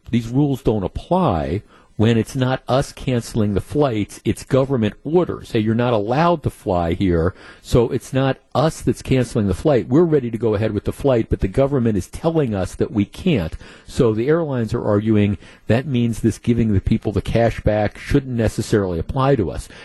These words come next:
And I'll let the lawyers figure that out. I guess, I, I just think that regardless of what happens, if, if the flight is canceled, whether or not it's canceled because the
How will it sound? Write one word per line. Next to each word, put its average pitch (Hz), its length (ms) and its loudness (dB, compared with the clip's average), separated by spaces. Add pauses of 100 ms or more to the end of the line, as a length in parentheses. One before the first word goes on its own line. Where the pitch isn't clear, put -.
And 123 80 2
I'll 131 80 2
let 131 160 0
the - 80 -4
lawyers 110 460 0
figure 104 320 0
that 92 200 2
out. 104 300 2
I 113 80 0
guess, 113 340 0 (300)
I, 110 140 -4
I 127 100 4
just 156 300 0
think 113 240 -4
that 98 240 0 (580)
regardless 151 540 2
of 107 120 -6
what 123 140 0
happens, 95 560 -2
if, - 380 0
if 113 180 2
the 113 100 0
flight 147 600 -2
is 110 240 -4
canceled, - 840 -4
whether 127 320 2
or 135 140 2
not 110 380 2 (420)
it's 113 180 0
canceled 131 500 0
because 104 440 0
the 98 440 4